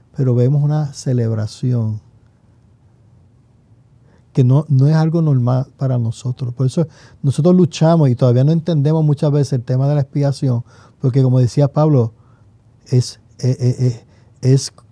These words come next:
es un escándalo. Es un escándalo, porque es algo que no, en nuestra humanidad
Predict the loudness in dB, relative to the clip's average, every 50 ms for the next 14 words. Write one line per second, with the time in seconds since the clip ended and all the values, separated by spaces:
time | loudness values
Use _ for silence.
0 | _ _ _ _ _ _ -4 -2 2 2 2 2 0 -2 -6 -8 -8 -6 -6 -6
1 | -6 -8 -10 -14 -16 _ _ _ _ _ _ _ _ _ _ _ _ _ _ _
2 | _ _ _ _ _ _ _ _ _ _ _ _ _ _ _ _ _ _ _ _
3 | _ _ _ _ _ _ _ _ _ _ _ _ _ _ _ _ _ _ _ _
4 | -4 -2 0 0 0 -2 -2 -4 -4 -2 -2 -2 -2 -2 -4 -2 0 -2 -2 0
5 | 0 -2 -2 -2 -2 -4 -2 0 0 0 0 0 0 0 -2 -2 -2 -6 _ _
6 | _ _ _ _ _ _ _ -6 -2 -2 0 0 0 0 0 2 2 2 0 0
7 | 0 0 0 0 0 0 0 2 2 4 4 4 4 4 2 0 -2